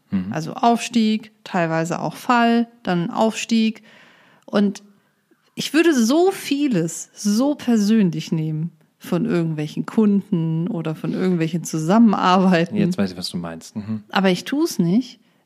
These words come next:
Speaker 2: weil ich bei manchen Sachen ein System dahinter erkenne.
Speaker 1: Mhm.
Speaker 2: Guck doch mal, wir können teilweise Antworten vorhersagen.
Speaker 1: Ja.
Speaker 2: Weil wir wissen, woher es kommt, warum es so ist.
Speaker 1: Was deren Interessen sind, wie die uns sehen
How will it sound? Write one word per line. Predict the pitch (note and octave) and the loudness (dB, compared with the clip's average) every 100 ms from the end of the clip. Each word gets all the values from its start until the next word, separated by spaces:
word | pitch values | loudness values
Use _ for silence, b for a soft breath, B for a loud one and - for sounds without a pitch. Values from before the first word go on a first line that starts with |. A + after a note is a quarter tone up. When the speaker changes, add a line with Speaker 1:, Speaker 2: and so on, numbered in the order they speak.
| - | -4
Speaker 2:
weil | F#3+ G3 G#3 | -2 0 0
ich | A3 - - - | -2 -4 -12 -6
bei | F#3+ F3+ F3+ | -2 -2 0
manchen | G#3 C#4 A#3+ G#3 | 2 4 4 4
Sachen | G#3+ G#3+ G3 | 4 2 0
ein | F#3+ F3+ | 2 0
System | F3+ - - A#3+ G3 | 0 -2 2 4 4
dahinter | E3+ E3 D#3+ | 2 0 -2
erkenne. | - D3+ - D3 D3+ D#3+ - | -6 -8 -6 -6 -6 -6 -4
Speaker 1:
Mhm. | C#3+ G3 G#3 B B B | 0 0 -2 B B B
Speaker 2:
Guck | - B3+ | -6 0
doch | A#3+ | 4
mal, | G#3 G3 | 4 4
wir | F#3+ | 2
können | G3 G#3 G#3 G3 | 2 4 4 2
teilweise | G#3 G3+ G3 - | 0 0 0 2
Antworten | A#3 F4 - F3+ E3 - | 4 2 2 0 0 -4
vorhersagen. | - E3+ E3+ D#3 D#3 D#3+ D#3+ D#3 - - | -4 0 0 -2 -4 -4 -6 -8 -8 -2
Speaker 1:
Ja. | G#2 F#2 - - | -2 -2 -6 0
Speaker 2:
Weil | A3 G#3 | 2 4
wir | A3 | 4
wissen, | A3 C#4+ C4 B3 B3 B3 B | 4 4 4 6 4 0 B
woher | G3 G3 G#3+ G#3+ | 0 2 4 2
es | G3 | 0
kommt, | - A#3+ A#3+ A#3+ A#3+ A#3 - b b b b | 0 4 6 6 6 4 -4 b b b b
warum | G3 G#3+ G3+ C4 B3+ | 0 2 6 6 6
es | B3 | 4
so | A3+ | 0
ist. | G3+ A3+ A3+ - - | 2 2 0 -4 -4
Speaker 1:
Was | G#2 - | -4 0
deren | B2 B2+ A#2+ G#2 | 2 4 2 -2
Interessen | A2 G#2+ G#2 G#2 G#2 | -4 -2 -2 -2 -2
sind, | G#2 G2 G#2 | -2 -2 -2
wie | A#2+ | -2
die | G#2+ B2+ B2 | 0 0 2
uns | C#3+ D#3+ - | 4 2 0
sehen | A2 A#2+ B2 A#2+ A#2+ | -2 0 2 0 -2